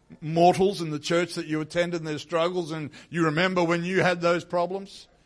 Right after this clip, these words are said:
You will always have the battle. Your flesh will be with you until Jesus comes back. But it is our response to things that reflects our maturity. In every situation you face,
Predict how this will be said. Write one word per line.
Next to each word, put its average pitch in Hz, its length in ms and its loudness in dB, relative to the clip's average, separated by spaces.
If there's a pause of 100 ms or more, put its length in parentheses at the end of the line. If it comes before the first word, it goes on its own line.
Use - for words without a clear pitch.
(340)
You 190 140 -4
will 202 100 6
always 214 460 12
have 160 560 6 (340)
the 139 80 -4
battle. 143 420 4 (920)
Your 147 100 -6
flesh 220 400 2
will 190 160 6
be 180 120 6
with 196 280 10
you 165 120 2
until 165 320 0
Jesus 151 460 -4
comes 143 320 -4
back. 147 540 0 (560)
But 160 100 0
it 170 100 2
is 170 160 -2
our 185 160 6
response - 1040 0 (840)
to 139 100 -10
things 127 560 -10 (680)
that 151 140 -6
reflects 165 480 -4
our 151 120 -4
maturity. 135 540 -8 (800)
In 165 120 -6
every 240 280 2
situation 214 960 0
you 190 140 -8
face, - 680 -2